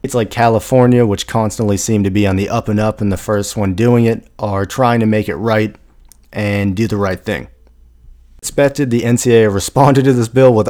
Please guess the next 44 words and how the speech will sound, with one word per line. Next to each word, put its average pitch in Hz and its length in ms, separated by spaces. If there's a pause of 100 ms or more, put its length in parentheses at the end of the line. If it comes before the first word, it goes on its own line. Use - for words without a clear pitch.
opposition 127 920 (380)
and 107 180
doing 123 280
what 113 120
they 113 100
can 107 300
to 87 80
stop 139 420
it. 135 220
Gotta 110 260
love 117 300
it. 123 160
I 113 80
mean, 98 200
just 107 280 (220)
what 151 160
a 110 40
great 127 520
organization, 104 1080 (360)
you 135 80
know, 98 140
when 104 280
something 131 320
like 107 180
this 117 180
comes 110 280
up, 101 140
to 104 100
try 110 240
and 98 160
block 113 400
it 110 100
and 98 80
do 107 160
everything 110 300
in 104 80
your 104 80
power 107 320
to 104 80
make 101 200
sure 107 180
it 95 40
doesn't 95 220
happen. 95 380